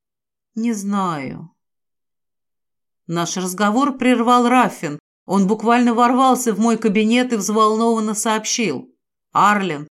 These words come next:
в игорный городок прибыли Андер и его отец.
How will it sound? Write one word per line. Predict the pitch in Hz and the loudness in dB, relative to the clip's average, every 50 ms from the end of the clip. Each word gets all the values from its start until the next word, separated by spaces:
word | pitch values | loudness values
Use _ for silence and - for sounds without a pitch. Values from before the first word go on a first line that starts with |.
| _ _ _ | _ _ _
в | 160 151 185 190 | -2 0 0 2
игорный | 180 202 208 214 214 208 208 | 4 4 2 4 2 2 0
городок | 202 190 202 202 202 190 185 220 220 214 - | 0 0 0 0 0 2 2 0 0 0 -2
прибыли | - 220 214 214 202 196 202 214 - | -2 0 0 2 2 2 2 2 2
Андер | - 214 214 220 220 214 202 202 202 | 2 2 2 4 2 2 2 2 2
и | 214 214 | 2 2
его | 208 208 220 220 | 2 2 2 2
отец. | 220 208 214 - 233 214 151 151 - - - | 2 0 -2 -2 -2 -2 -2 -4 -8 -12 -14